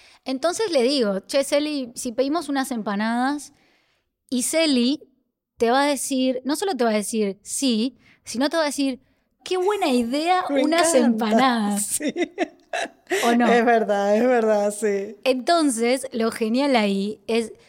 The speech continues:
Speaker 1: no solamente de que se resolvió fácil el tema de qué pedimos, sino que vos sentís que de las doscientas mil millones de opciones que tenés en Pedido Ya de menú, de
Speaker 2: Claro.
Speaker 1: comidas para pedir, empanadas es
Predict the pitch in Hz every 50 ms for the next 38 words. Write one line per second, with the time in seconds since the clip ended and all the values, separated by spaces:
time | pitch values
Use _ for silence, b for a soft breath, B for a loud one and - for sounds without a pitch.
0 | b b - 233 277 - 381 320 254 233 240 233 208 226 214 202 196 170 - 202
1 | 185 180 190 202 _ _ _ _ _ _ _ - _ - - 214 196 180 180 175
2 | - 180 180 180 190 208 208 - - 196 196 - - 214 196 185 180 160 - 196
3 | 196 190 185 180 175 - 220 220 226 220 202 214 214 208 202 196 202 262 285 -
4 | b b b b b b b b b - 233 247 262 294 277 320 320 359 339 339
5 | 330 269 - 269 - 247 220 214 214 214 220 220 226 220 226 220 - 254 254 247
6 | 262 262 247 269 320 349 381 381 330 - 302 285 285 269 240 220 - - 247 240
7 | 220 190 - - 196 - - 190 190 214 226 - 254 233 220 190 220 208 220 220
8 | 214 202 - 220 208 190 180 180 180 180 185 180 185 202 226 214 190 180 - _
9 | - - - - - 208 202 185 220 240 240 233 208 196 - 196 185 185 190 202
10 | 214 220 240 240 220 208 208 220 262 b b b b b b b b - 220 233
11 | 233 254 247 247 269 302 320 349 370 - - 262 277 - -